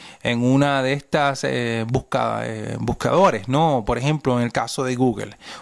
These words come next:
Usted pone su nombre allí y salen todas y cada una de esas, de esos, de esas cosas que usted ha puesto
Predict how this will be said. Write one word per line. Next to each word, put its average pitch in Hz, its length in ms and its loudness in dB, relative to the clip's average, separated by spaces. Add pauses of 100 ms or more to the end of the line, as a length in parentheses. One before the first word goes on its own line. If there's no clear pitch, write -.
Usted 208 180 2
pone 214 280 4
su 180 140 2
nombre 190 340 4
allí 175 240 0
y 160 40 0
salen 185 540 2
todas 180 720 2 (300)
y 131 80 -8
cada 165 400 0
una 143 500 0 (320)
de 127 300 2
esas, 131 520 0 (280)
de 127 100 2
esos, 135 400 -2
de 131 80 0
esas 143 260 -2
cosas 151 380 -2
que 127 120 -2
usted - 180 0
ha 123 100 -2
puesto 120 480 -2